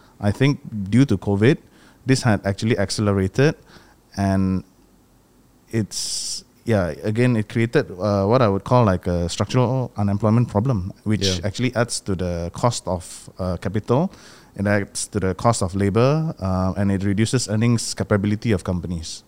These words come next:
Speaker 2: Yeah.
Speaker 1: <clears throat>
Speaker 2: I, I, I think, uh, one, one, I mean, a larger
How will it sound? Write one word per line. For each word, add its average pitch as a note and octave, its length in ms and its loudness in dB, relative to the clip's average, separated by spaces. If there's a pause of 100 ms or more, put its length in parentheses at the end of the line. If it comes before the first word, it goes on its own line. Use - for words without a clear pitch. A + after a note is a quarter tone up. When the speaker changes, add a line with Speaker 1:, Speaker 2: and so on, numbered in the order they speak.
(160)
Speaker 2:
Yeah. D3 320 4
Speaker 1:
<clears throat> - 40 -20
Speaker 2:
I, D3 120 4
I, C#3 140 2
I C3+ 40 2
think, G#3 320 2
uh, G2 240 6
one, A#2+ 300 6
one, B2 480 4
I G2 80 0
mean, A#2+ 320 6
a G#2 100 2
larger A#2+ 640 6